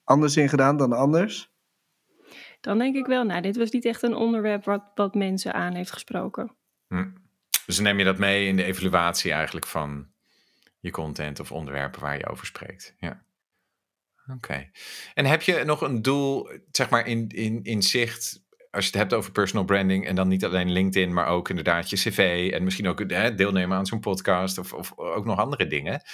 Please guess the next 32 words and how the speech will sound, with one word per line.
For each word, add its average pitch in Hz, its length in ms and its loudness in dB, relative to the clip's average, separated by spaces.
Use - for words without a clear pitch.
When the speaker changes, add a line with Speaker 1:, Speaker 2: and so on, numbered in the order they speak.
Speaker 3:
waar 120 340 2
je 113 80 0
naartoe 104 320 0
wil 110 120 2
groeien 95 320 0
hiermee? 76 480 0
Of 78 80 -6
is 87 60 -2
het 80 80 -4
meer 95 200 2
gewoon 87 180 -2
een 80 60 -6
doorlopend 92 460 2
onderdeel 123 500 0
van 117 460 -2
jouw 104 200 0
professionele 113 640 0
wezen? 110 480 -2
Hoe 110 200 -10
zie 127 120 -6
je 110 80 -2
dat? - 360 -4
Speaker 2:
Eh, 269 220 2
personal 302 380 0
branding 294 380 2
is 269 120 0
wel 285 160 0
iets 285 180 -4
wat 254 180 0
je, 247 500 0
wat 233 180 -2
je, 226 340 0